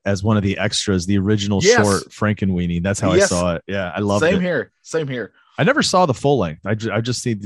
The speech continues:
Speaker 1: the, I've only seen the
Speaker 2: I
Speaker 1: short.
Speaker 2: saw the full length once, but I kinda like the short more personally. But he also, uh, threw a Halloween party. How would you like for Tim Burton to throw your Halloween party, to be in charge of it?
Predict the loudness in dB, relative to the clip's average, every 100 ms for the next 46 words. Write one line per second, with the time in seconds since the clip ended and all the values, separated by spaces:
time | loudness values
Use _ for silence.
0 | -6 -2 0 2 0 -2 -2 0 2 2
1 | 2 0 2 2 -2 -4 0 0 -2 -4
2 | -2 0 0 0 -2 -8 -6 -6 -6 -12
3 | _ _ -12 -8 -6 -8 -8 -8 -8 -16
4 | -18 _ _ _ _ _ _ _ _ _
5 | _ -4 0 2 2 0 0 0 0 2
6 | 2 -2 _ _ _ _ _ _ _ _
7 | _ _ 0 2 2 2 4 4 4 2
8 | -2 _ _ _ _ _ _ _ _ _
9 | _ -6 -2 0 0 2 0 -2 -2 -2
10 | -4 -6 -2 -2 0 0 0 -2 -6 -12
11 | -8 -6 -6 -8 -8 -10 -8 -8 -8 -10
12 | -12 -12 -12 -12 -14 -14 -12 -12 -12 -14
13 | -14